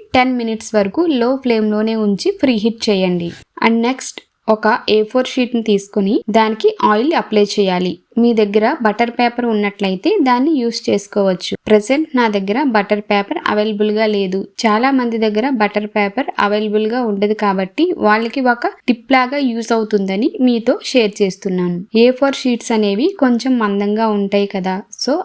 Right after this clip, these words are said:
అవి కేక్ బేక్ చేసుకోవటానికి చాలా బాగా యూజ్ అవుతాయి. చక్కగా ఇలా ఒక ఏ ఫోర్ షీట్ని తీసుకొని దానికి మొత్తం కూడా ఆయిల్ని అప్లై చేశారనుకోండి, ఇది మనకి బటర్ పేపర్ లాగా యూజ్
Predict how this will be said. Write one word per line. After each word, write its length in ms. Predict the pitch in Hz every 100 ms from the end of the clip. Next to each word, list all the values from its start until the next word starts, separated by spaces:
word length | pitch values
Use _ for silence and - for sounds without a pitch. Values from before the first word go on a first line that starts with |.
| -
అవి 180 | 208 208 330 - -
కేక్ 240 | 208 226 226 220
బేక్ 180 | 220 220
చేసుకోవటానికి 840 | 220 202 - 208 196 196 185 180 320 330
చాలా 300 | 220 185 190 208
బాగా 220 | 190 190 330 247
యూజ్ 180 | 208 202
అవుతాయి. 380 | 185 180 170 165 185 -
చక్కగా 440 | 190 - 190 208 320 - 226
ఇలా 160 | 240 - 220
ఒక 120 | 214 220 403 208
ఏ 20 | 220 226
ఫోర్ 220 | 262 254
షీట్ని 300 | - 233 214 214
తీసుకొని 500 | 190 - - 180 226 392 247
దానికి 300 | 208 208 220 202
మొత్తం 280 | 175 - 226 220
కూడా 200 | 196 254 403 - 202
ఆయిల్ని 300 | 202 220 277 202
అప్లై 240 | - 202 208
చేశారనుకోండి, 840 | 196 185 202 196 185 175 185 175 175 226
ఇది 100 | 233 226
మనకి 260 | 202 302 311 214
బటర్ 320 | 202 233 - 240
పేపర్ 320 | 214 214 208 196
లాగా 260 | 185 233 415 269
యూజ్ 180 | 214